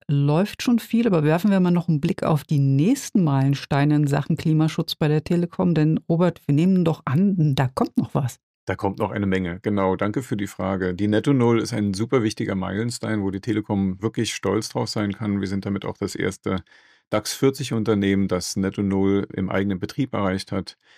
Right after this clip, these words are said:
Speaker 2: Da können wir sehr stolz drauf sein. Das ist für mich so eine Art Basislager für die Besteigung, äh,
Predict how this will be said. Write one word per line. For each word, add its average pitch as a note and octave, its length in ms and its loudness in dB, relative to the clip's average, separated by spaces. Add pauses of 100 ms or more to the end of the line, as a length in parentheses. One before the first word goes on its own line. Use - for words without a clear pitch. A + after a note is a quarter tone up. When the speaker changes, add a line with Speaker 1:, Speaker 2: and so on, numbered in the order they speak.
(420)
Speaker 2:
Da G2 80 -4
können G#2+ 200 -2
wir G2+ 80 2
sehr G2+ 120 4
stolz G2 280 0
drauf A2+ 160 0
sein. G2+ 200 0
Das F#2 120 -4
ist E2 100 -8
für A2+ 140 -2
mich G2+ 180 -4
so - 80 -6
eine G2 120 -4
Art F2+ 280 -8
Basislager F#2 960 -2
für A2+ 160 -2
die C#3 80 2
Besteigung, B2 720 2
äh, G#2 300 0